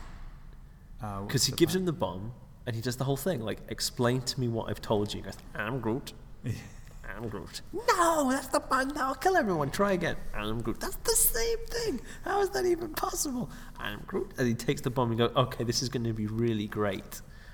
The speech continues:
Speaker 2: And then he gets the thing, and he puts it up against Ego, and he's got the thing, and he's got, he's working out which button to press. You're like, "Uh-huh, uh-huh."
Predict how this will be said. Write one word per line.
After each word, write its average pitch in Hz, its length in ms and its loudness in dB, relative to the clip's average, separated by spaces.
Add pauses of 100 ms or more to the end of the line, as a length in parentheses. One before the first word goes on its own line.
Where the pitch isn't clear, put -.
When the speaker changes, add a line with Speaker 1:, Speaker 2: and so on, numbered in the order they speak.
(400)
Speaker 2:
And 120 100 -2
then 123 120 4
he 120 60 2
gets 147 220 4
the - 100 -8
thing, 131 180 8
and 104 100 0
he 98 60 -4
puts 139 300 0
it - 100 -6
up - 160 -4
against 120 380 -2
Ego, 117 420 2
and 110 80 0
he's 104 140 -4
got 123 180 2
the - 80 -12
thing, 117 240 2
and 107 80 0
he's 104 140 -4
got, - 120 -6 (500)
he's 113 120 -2
working 131 180 4
out 117 60 0
which 117 160 0
button 117 140 0
to - 80 -8
press. 117 200 0
You're 123 100 0
like, 120 100 -4
"Uh-huh, 139 220 2 (260)
uh-huh." 123 300 6